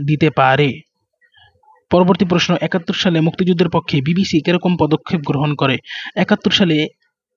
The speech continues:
বিবিসি মুক্তিযুদ্ধের পক্ষে গুরুত্বপূর্ণ অবদান রাখে। যুদ্ধের প্রাক পর্ব থেকেই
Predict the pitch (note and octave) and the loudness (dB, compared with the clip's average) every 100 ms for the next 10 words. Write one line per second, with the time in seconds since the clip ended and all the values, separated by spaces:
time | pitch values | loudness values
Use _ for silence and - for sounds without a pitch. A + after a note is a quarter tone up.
0 | _ _ C3+ E3 G3 - G3+ A3+ - _ | _ _ 0 2 2 2 0 0 -6 _
1 | _ _ E3 - F3+ F3 F#3 E3 - D#3 | _ _ -4 -2 0 0 0 -2 -2 0
2 | D#3 G3 G#3 F3+ E3 D3+ D3 C#3+ C3+ - | 2 2 2 2 2 2 0 -2 -4 -6
3 | - - B2 C#3 D3+ E3+ D#3+ D#3 D#3 - | -10 -10 0 0 2 0 0 0 -2 0
4 | E3+ D#3 D#3 - F3 D#3 D#3+ | 0 2 -2 -2 -2 -2 -4